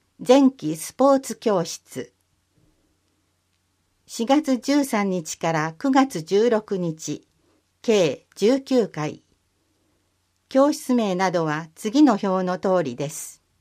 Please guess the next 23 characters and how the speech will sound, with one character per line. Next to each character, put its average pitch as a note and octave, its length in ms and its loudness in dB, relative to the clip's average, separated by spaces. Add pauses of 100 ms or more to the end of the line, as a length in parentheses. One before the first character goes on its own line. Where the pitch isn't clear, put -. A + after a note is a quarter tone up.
(1300)
表 B3+ 300 2
で A3 80 -4
す。 - 280 -20 (1160)
市 B3+ 220 0
民 D4+ 300 6
体 C4 280 2
育 B3+ 260 -4
館 D3+ 380 -2 (360)
前 C#4 240 6
期 E3 280 -6
ス - 160 -14
ポ C#4+ 180 2
ー C#4 80 -2
ツ C4 160 -6
教 G3+ 300 0
室。 - 520 -14 (2000)
十 C4+ 340 -4
教 C4+ 280 2
室 D#3 380 -6
あ D3+ 80 -4
り F3 140 -4
ま D#3+ 160 -2
す。 - 300 -18